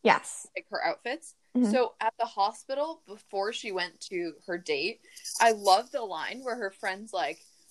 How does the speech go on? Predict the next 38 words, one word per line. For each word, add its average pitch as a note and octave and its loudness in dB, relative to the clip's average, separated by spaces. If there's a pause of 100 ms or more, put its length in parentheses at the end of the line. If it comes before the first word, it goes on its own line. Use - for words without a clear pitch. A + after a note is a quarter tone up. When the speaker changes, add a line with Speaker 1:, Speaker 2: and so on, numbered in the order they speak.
Speaker 2:
"What B3 -2
do D#4+ -2
you G#4 4
think G4+ -4
she, F4+ 4 (400)
she - -14
should E4+ -2
wear? D3+ -2
She B3 -14
didn't C#4 -6
grow B3 0
up D4 -2
in D4 -2
this G#3+ -8
country." - -8 (260)
And D4 4
then B3+ 2 (120)
Mindy's - 12
like, - 12 (140)
"I C4+ 8 (120)
did D#4+ -6
grow C#4+ 8
up B3+ 10
in B4+ 12
this - -12
country." - 2 (760)
So, - 2 (680)
that A#4 4
was E4+ -4 (240)
hilarious. F#4 -2 (720)
Speaker 1:
I F4+ 10
forgot C4+ 6
about C4 2
that. A#3+ 4
That C4 2
is D4+ -4
so A#3+ -2
funny. A3+ -8